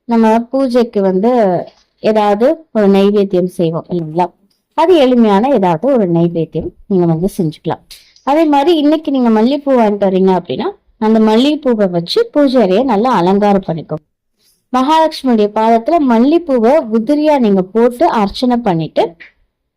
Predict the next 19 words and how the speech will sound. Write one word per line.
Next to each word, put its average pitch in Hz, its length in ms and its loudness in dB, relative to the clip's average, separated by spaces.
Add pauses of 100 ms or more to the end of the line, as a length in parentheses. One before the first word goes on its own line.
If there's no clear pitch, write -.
(640)
அந்த 302 440 2
பூவை 240 280 2
பத்திரமா 220 560 0
நீங்க 185 220 2
வந்து 165 320 -2 (340)
பணம் 302 320 2
வைக்கக்கூடிய 202 520 2
இடத்துல 202 320 -2
வச்சீங்க 208 360 -4
அப்படின்னா, 165 440 -2 (160)
பணப்பிரச்சனை 240 960 0 (240)
அப்படின்றது 196 800 0 (280)
நமக்கு 294 340 -2
வந்து 196 360 -4 (100)
நிச்சயமாக 226 1300 0 (180)
குறைய 180 380 2
ஆரம்பிக்கும். 160 640 -6 (720)
அதே 254 280 0
மாதிரி 233 600 -2